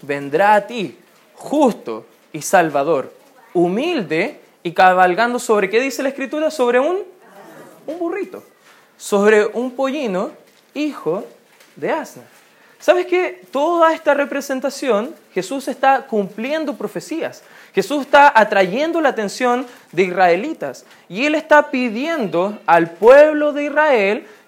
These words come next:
que va a manifestarse ahora como el justo, el salvador y el rey de Israel.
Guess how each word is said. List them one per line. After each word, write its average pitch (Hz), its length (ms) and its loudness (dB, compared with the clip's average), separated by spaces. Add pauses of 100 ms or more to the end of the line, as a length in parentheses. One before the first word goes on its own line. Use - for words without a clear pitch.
que 196 240 4
va 220 520 4
a 208 60 6
manifestarse 240 1000 0
ahora 226 460 6
como 185 400 2 (240)
el 147 160 0
justo, 226 760 2 (240)
el 160 200 2
salvador 302 960 6 (180)
y 175 200 2
el 170 240 2
rey 185 500 -2 (280)
de 156 160 -8
Israel. 156 460 -4